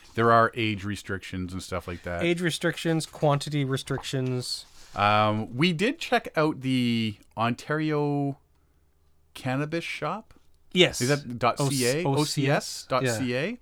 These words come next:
Speaker 1: That's the Ontario government one.
Speaker 2: Yes.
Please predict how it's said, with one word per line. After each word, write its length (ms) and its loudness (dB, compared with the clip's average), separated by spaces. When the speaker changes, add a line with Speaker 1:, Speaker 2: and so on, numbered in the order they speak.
Speaker 1:
That's 260 4
the 260 0
Ontario 600 4
government 540 -2
one. 400 -6
Speaker 2:
Yes. 400 -2